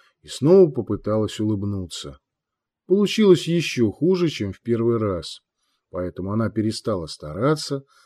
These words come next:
закрыла глаза и даже как-то осела в снежной глубине подушек. «Она пока слаба», — сказал мне Чацкий. «Сам вижу», — отозвался я. «Ты это...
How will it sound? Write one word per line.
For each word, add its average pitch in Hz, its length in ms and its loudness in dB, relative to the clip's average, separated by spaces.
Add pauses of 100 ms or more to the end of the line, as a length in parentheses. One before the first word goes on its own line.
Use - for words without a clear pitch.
(180)
закрыла 208 540 4
глаза 151 560 6
и 135 80 6
даже 107 300 0
как-то 151 440 0
осела 160 500 0
в - 60 -8
снежной 117 500 -4
глубине 90 500 -6
подушек. 85 760 -10 (580)
«Она 104 380 -2
пока 117 380 2
слаба», — 127 680 4 (320)
сказал 85 500 -10
мне 87 200 -8
Чацкий. - 640 -10 (600)
«Сам 175 480 2
вижу», — 147 360 2
отозвался 113 640 -2
я. 107 360 -2 (500)
«Ты 110 440 2 (240)
это... 131 480 0